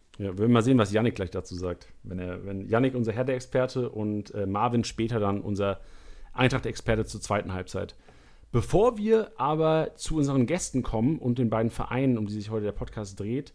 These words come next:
wollen wir wieder ein bisschen Tradition hier reinbringen. Wir haben ja letzte,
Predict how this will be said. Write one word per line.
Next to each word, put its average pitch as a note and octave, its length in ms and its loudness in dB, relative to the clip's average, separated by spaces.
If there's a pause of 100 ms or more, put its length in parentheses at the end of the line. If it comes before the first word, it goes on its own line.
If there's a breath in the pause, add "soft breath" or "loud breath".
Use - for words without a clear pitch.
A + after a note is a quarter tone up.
(400 soft breath)
wollen D#3+ 460 4
wir E3 180 2
wieder D3+ 140 4
ein C3+ 40 2
bisschen D3 200 2
Tradition D3+ 520 6
hier G#2 200 8
reinbringen. F2+ 440 0
Wir G2 120 -2
haben A#2+ 120 2
ja A#2+ 80 4
letzte, C#3 580 0